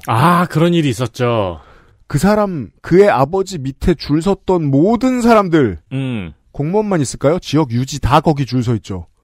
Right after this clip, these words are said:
Speaker 2: 에 공적이 된 거예요. 이 젊은 소방관의 눈에 세상이 다 자기의 적 같았을 거예요.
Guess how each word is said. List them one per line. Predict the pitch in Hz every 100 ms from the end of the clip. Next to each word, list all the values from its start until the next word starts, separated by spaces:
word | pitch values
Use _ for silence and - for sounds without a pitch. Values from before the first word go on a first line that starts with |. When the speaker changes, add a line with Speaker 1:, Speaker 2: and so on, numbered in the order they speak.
| _ _
Speaker 2:
에 | 143 175
공적이 | - 127 139 156 165 107
된 | 85
거예요. | 73 65 69 _ _ _ _ _ _ _ _ _ _ _ _ _
이 | 151 269
젊은 | - 131 156 254
소방관의 | 247 254 277 294 269 247
눈에 | 139 151 202 92 71
세상이 | - 185 285 294 277
다 | 202
자기의 | 123 120 127
적 | 101 -
같았을 | 117 - 98 82
거예요. | - 57